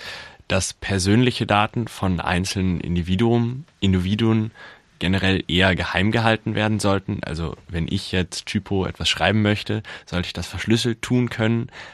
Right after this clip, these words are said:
aber dass der Staat eben vor uns nichts zu verbergen hat oder eher wenig zu verbergen hat. Also dass es da offene Daten gibt und dass wir eben darauf Zugriff haben, aber dass der Staat eben nicht unbedingt Zugriff auf uns hat.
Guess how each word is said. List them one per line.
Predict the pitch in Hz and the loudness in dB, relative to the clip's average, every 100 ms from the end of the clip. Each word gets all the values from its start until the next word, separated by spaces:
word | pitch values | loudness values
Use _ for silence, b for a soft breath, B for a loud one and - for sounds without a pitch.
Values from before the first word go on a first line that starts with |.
| - | -12
aber | 85 82 | -6 -4
dass | 87 | -4
der | - | -4
Staat | 90 - 73 98 - | -4 2 4 4 2
eben | - 90 85 | -2 0 -2
vor | - - 78 | -4 -4 -2
uns | 87 - | -2 2
nichts | 92 90 - | 0 0 -6
zu | - - | -10 -8
verbergen | 87 76 73 80 85 | -6 0 0 0 -4
hat | 87 - | -6 -6
oder | - 151 - | -6 0 2
eher | 82 78 | 2 0
wenig | - 87 82 | 2 0 0
zu | - | -6
verbergen | - 85 78 78 82 | -8 -4 -2 -2 -2
hat. | 87 78 B B B | -6 -8 B B B
Also | - 87 | -6 -4
dass | 85 87 | -2 -4
es | - | -4
da | - 82 | 0 0
offene | - - 92 87 | 0 -2 -2 2
Daten | 82 95 - 95 | 2 2 0 -2
gibt | 90 - - | -2 -4 -12
und | - 80 76 - - - | -8 -8 -8 -14 -14 -8
dass | 87 - | -6 -2
wir | 71 | -2
eben | 80 82 | -2 0
darauf | 76 82 71 - | 2 0 -2 -6
Zugriff | - 107 113 - | -2 0 -2 -2
haben, | - 107 101 | -2 0 -2
aber | 80 | -4
dass | 85 - | -6 -6
der | 87 | -6
Staat | - 90 92 | 0 0 0
eben | - 85 85 | -2 -2 -2
nicht | 90 | -2
unbedingt | 78 82 82 - | -2 -4 -4 -6
Zugriff | - 82 82 | -10 -10 -10
auf | - - | -12 -8
uns | 78 76 | -6 -8
hat. | 92 | -12